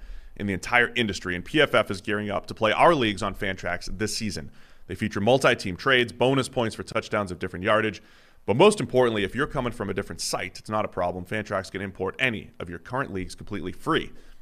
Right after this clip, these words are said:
Create a free account now using promo code P F F at fantrax dot com slash P F F and get a chance to win a trip to any regular season game this year for you and your entire league, plus six thousand dollars. It's promo code P F F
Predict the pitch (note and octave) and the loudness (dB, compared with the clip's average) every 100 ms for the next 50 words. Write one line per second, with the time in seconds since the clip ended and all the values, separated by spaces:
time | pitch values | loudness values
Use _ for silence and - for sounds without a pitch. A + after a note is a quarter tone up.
0 | - - D3+ D3+ C#3 C3 B2 G#2+ G2+ A#2+ | -6 0 2 2 0 0 0 0 2 2
1 | A2+ F#2 G2+ G2+ - A#2 B2 A#2 G#2+ - | 2 2 -2 -2 0 0 2 0 -2 0
2 | C#3+ C#3+ F#2+ F#2 - - E3 G3 F3 - | 0 0 0 -4 -4 0 2 2 0 0
3 | C#3 A#2+ - F#2 F2 E2+ - - C#3+ B2+ | 0 -2 -4 -10 -8 -10 -10 -4 -2 0
4 | D2+ - - - - - G2 A#2+ A#2+ A2 | -4 -8 -14 -20 -20 -8 -4 -2 0 -2
5 | A2+ B2 B2+ E2+ - - A#2 C3 B2+ A#2 | -2 -4 -4 -6 -8 -2 0 0 0 0
6 | A#2 A2+ A2 G#2 G2+ F2+ F2 G#2+ C#3 F2+ | 0 -2 -4 -6 -8 -8 -4 -4 -2 -4
7 | F2 F2+ F2 C3 D#3+ G2 F#2 F2+ G#2+ C3+ | -6 -6 -4 -4 -4 -6 -8 -8 -4 -4
8 | G2+ D#2 - - - - - _ _ - | -4 -8 -8 -2 0 -2 -12 _ _ -20
9 | - _ - B2 A#2+ - - _ - G2 | -20 _ -4 -2 -2 -4 -16 _ -2 0
10 | G2 G2 F#2+ F2+ A2+ F#2 E2+ E2+ - - | 0 -2 -4 4 6 4 0 -10 -6 -2
11 | C3+ A#2+ A#2 G2 - E3+ F3+ - - - | 2 0 2 0 0 2 4 2 -8 -12